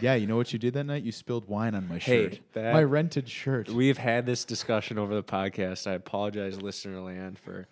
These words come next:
Speaker 1: <laughs>
Speaker 2: John's repeated
Speaker 1: Mm.
Speaker 2: lies.
Speaker 1: Resentment? Resentment?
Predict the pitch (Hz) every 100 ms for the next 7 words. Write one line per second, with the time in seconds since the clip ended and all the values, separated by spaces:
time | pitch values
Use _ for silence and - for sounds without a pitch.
0 | - 120 - 131 - 143 101 95 95 92
1 | - - 104 107 98 92 101 104 92 92
2 | 98 107 107 - 98 107 110 110 104 98
3 | 101 113 - 123 123 - 107 110 120 117
4 | 131 127 135